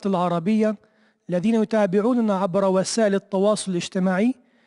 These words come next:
تعبير لكم عن مشاعر الاحترام والتقدير المفعم بامتنانهم البنوي.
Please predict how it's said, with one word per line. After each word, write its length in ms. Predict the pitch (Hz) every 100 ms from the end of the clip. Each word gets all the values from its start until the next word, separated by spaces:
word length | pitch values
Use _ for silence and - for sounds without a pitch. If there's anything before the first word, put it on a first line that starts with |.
| _ _ -
تعبير 380 | 196 196 262 240
لكم 460 | 233 - 190 185
عن 200 | 180 185
مشاعر 460 | 185 180 226 214 190
الاحترام 680 | 180 180 - 208 208 190 185
والتقدير 840 | 190 - - - 160 185 220 - _ _ _ _ -
المفعم 420 | 214 - 208 208
بامتنانهم 760 | 214 180 180 175 190 208 208 190
البنوي. 680 | 175 175 180 180 123 110